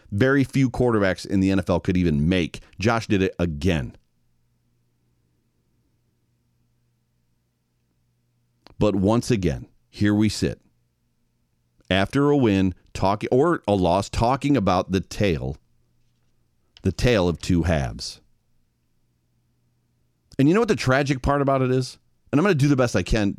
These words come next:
to, to, to, to not do this, but the tragic part about it is all of this week, two things. Number one, the national media is probably gonna find some way to make this Josh Allen's fault, right? So Josh Allen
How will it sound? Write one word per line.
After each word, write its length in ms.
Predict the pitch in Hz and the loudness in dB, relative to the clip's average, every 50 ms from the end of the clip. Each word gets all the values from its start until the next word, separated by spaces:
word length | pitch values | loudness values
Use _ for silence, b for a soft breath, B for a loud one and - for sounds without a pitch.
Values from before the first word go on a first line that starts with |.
| 87 - | -6 -4
to, 120 | 113 113 | -4 -4
to, 200 | - - 113 110 101 | -2 -2 -4 -4 -4
to, 200 | - - 123 - | -4 -6 -6 -6
to 160 | - - 113 | -2 0 0
not 320 | 104 104 117 120 - 90 | 2 2 2 0 -2 -2
do 140 | 82 85 78 | -2 -2 -2
this, 140 | 73 82 - | -2 -2 -2
but 120 | - 127 | -2 -2
the 80 | 131 143 | -4 -2
tragic 440 | - - 185 196 220 214 233 190 - | -2 -2 -2 -2 -2 -2 -4 -4 -2
part 180 | - 170 147 | -2 0 0
about 240 | 123 123 131 117 87 | 0 0 0 0 0
it 140 | 80 69 - b b b b b b | -2 -4 -6 b b b b b b
is 160 | - 131 117 - - | -4 -4 -2 -2 0
all 200 | 147 170 208 233 | 0 2 2 2
of 100 | 240 190 | 2 2
this 180 | 165 175 - - | 0 0 0 0
week, 380 | 131 113 - - - - - _ _ _ _ _ _ _ _ _ _ _ _ _ _ _ _ _ _ _ _ _ _ _ _ _ _ _ - - | 0 0 -2 -2 -8 -20 -20 _ _ _ _ _ _ _ _ _ _ _ _ _ _ _ _ _ _ _ _ _ _ _ _ _ _ _ -6 -2
two 140 | - 208 196 | -2 0 0
things. 420 | - 160 117 76 62 62 - - | 2 0 0 0 -2 -8 -10 -4
Number 240 | - 120 156 180 190 | -2 -2 0 0 0
one, 360 | 151 113 98 85 78 87 104 - _ _ _ _ _ _ _ _ _ _ _ - | 0 2 0 0 0 -2 -4 -6 _ _ _ _ _ _ _ _ _ _ _ -2
the 80 | - 123 | 0 0
national 360 | 151 185 208 - 180 160 147 | 2 0 0 0 0 2 2
media 220 | 147 156 151 139 | 2 2 2 2
is 80 | 127 117 | 0 0
probably 380 | - - 156 185 196 180 170 147 | 0 0 0 0 2 0 0 0
gonna 160 | 143 135 117 | 0 -2 0
find 280 | - 139 127 127 123 | 0 0 0 0 -2
some 240 | - - 151 156 160 | 0 0 0 0 2
way 120 | 135 127 120 | 2 2 2
to 60 | 113 | 2
make 260 | 104 107 120 123 - | 2 0 0 -2 -2
this 160 | - 120 98 87 | -2 -2 -2 -2
Josh 340 | 90 95 107 104 104 - - - | 0 0 0 0 -2 -4 -6 -4
Allen's 320 | 104 92 90 85 78 - | -2 0 0 0 -2 -4
fault, 400 | - - 85 67 - - - - _ - | -4 -4 -4 -4 -4 -8 -16 -20 _ -2
right? 300 | 80 95 110 117 - - | 0 0 0 0 -2 -2
So 80 | - 110 | -4 -2
Josh 320 | 101 139 147 160 147 - | 0 0 0 0 -2 -4
Allen 280 | - 127 120 120 120 | -4 -2 0 -2 -2